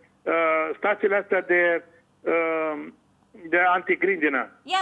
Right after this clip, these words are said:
Speaker 2: spuneți, vă ascultăm.
Speaker 1: Uh, aici, uh, noi am făcut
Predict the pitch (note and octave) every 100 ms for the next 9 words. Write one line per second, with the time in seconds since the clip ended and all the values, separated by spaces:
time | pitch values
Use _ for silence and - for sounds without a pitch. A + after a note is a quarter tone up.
0 | F#4 F#4 D4+ C4 E4+ E4+ F4+ - C4+ F#3+
1 | - _ _ - D3+ A3+ - B3+ A#3+ G3
2 | F3 - G#3+ E3+ D#3+ D#3 D#3 F3 F3+ G3
3 | B3 A3+ G3+ G3 A#3